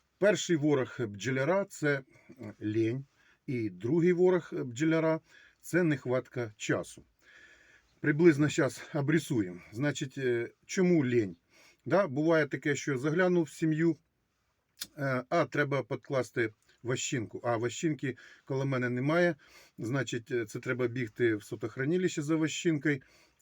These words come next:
Ладно, е, підкладу завтра. Все. Оцей от один день може спортити всю картину, е, вашої сім'ї. Ну, це такий легкий примір, а їх таких багато примірів. Наприклад, е,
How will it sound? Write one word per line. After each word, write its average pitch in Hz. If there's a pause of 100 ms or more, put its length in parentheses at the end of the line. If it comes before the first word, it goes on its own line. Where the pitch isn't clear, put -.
(140)
Ладно, 104 (220)
е, 107 (360)
підкладу 139
завтра. 101 (720)
Все. 113 (500)
Оцей 143
от 143
один 139 (360)
день 170 (360)
може 135
спортити 143
всю -
картину, 131 (340)
е, 117
вашої 113
сім'ї. 110
Ну, 127
це 165
такий 147
легкий 147
примір, 113
а 107
їх 107
таких 113
багато 110
примірів. 104
Наприклад, 107 (500)
е, 117